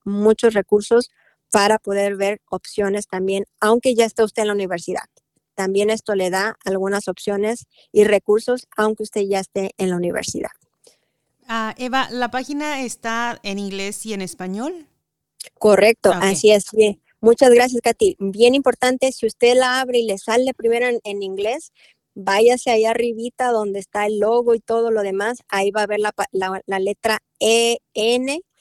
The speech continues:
Speaker 1: con la flechita y esa es porque le puede usted cambiar a español y a inglés. Está en los dos idiomas.
Speaker 2: Excelente, porque igual los padres de familia pueden ser los que se van a meter y quieren saber más, quieren leer. Están ahí sentados en el sofá, métanse ahorita mismo a la página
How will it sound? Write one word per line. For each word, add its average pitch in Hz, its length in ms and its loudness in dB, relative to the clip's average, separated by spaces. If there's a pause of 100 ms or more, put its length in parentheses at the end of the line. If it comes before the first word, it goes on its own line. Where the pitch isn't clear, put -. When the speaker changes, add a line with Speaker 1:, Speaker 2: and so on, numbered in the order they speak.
(200)
Speaker 1:
con 202 220 -6
la 185 140 -4
flechita 269 720 -4
y 202 220 4
esa 226 360 4
es 233 240 2
porque 190 400 -6
le 185 120 -2
puede 208 260 2
usted 220 220 -4
cambiar 196 400 -2
a 185 80 -2
español 190 800 -4
y 208 120 0
a 190 60 6
inglés. 180 440 -6 (140)
Está 190 260 -2
en 202 80 4
los 208 120 2
dos 190 220 -2
idiomas. 175 400 -6
Speaker 2:
Excelente, 208 520 -10
porque 202 300 -12
igual 214 360 -6
los 247 140 -8
padres 220 320 -6
de 226 100 -8
familia 214 640 -10
pueden 208 240 -6
ser 208 180 -10
los 208 140 -12
que 202 80 -14
se 180 140 -10
van 175 180 -6
a 196 60 -8
meter 185 340 -10
y 190 40 -12
quieren 190 320 -10
saber 175 440 -8
más, 180 340 -6
quieren 190 300 -10
leer. 185 220 -8
Están 254 240 -10
ahí 277 140 -8
sentados 294 500 -6
en 262 120 -6
el 226 120 -8
sofá, 254 360 -8
métanse 254 500 -8
ahorita 220 320 -8
mismo 226 500 -6
a 214 120 -10
la 180 180 -8
página 226 560 -6